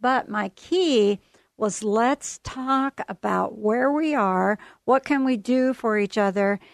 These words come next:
and where do you need help? And it worked. And it eventually ended up in, s-, I started, it, a-, actually it ended up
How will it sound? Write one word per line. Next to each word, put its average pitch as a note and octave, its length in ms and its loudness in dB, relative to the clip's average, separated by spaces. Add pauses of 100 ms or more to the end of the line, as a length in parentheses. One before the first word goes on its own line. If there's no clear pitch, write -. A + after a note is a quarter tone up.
(180)
and F#3+ 220 -4
where A#3 180 2
do A3+ 100 -2
you G#3+ 140 -4
need G3 240 -6
help? F3+ 400 -8 (1600)
And A3+ 140 -2
it A3 120 -4
worked. A#3+ 420 -10 (1040)
And A3 180 -4
it - 160 -6
eventually G#3+ 1040 -2
ended A#3 380 -2
up G#3 400 2 (400)
in, G#3+ 160 0
s-, - 260 -8
I G#3+ 140 -2
started, G#3+ 640 0 (180)
it, - 180 -6
a-, D4+ 320 -4
actually D#4+ 460 -6
it C#4 60 -2
ended E4 280 -4
up C#4+ 120 -6